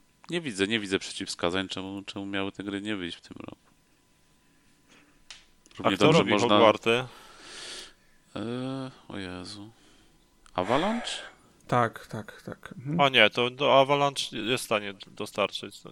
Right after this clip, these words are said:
Speaker 2: to oni raczej nie zawiedli pod tym kątem, jeżeli chodzi o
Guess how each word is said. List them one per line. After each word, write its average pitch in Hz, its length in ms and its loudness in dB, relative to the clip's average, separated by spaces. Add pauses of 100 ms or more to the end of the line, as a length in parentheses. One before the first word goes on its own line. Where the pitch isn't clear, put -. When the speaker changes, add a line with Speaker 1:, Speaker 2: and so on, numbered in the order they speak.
(140)
Speaker 2:
to 90 140 -8
oni 110 220 -8
raczej 110 500 -6
nie 117 140 -6
zawiedli 104 400 -4
pod - 200 -12
tym 98 140 -16
kątem, 98 540 -10 (260)
jeżeli 98 320 -12
chodzi 101 360 -8
o 101 200 -4